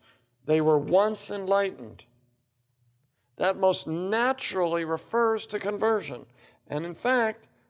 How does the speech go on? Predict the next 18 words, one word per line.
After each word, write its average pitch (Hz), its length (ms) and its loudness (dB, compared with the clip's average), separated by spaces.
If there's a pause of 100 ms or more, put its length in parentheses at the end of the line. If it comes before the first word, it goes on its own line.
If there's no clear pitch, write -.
(120)
the 175 160 2
author 220 240 2
uses 202 460 0
that 185 160 -2
expression 175 520 -6
one 202 180 -2
other 196 200 0
time. 196 360 -2 (1300)
"Remember 202 420 2
the 202 200 -2
earlier 202 600 4
days 165 680 -4 (300)
when 160 160 -2
after 202 420 -4
you 196 220 -6
had 190 300 -8
been 180 240 -6
enlightened, 165 800 -6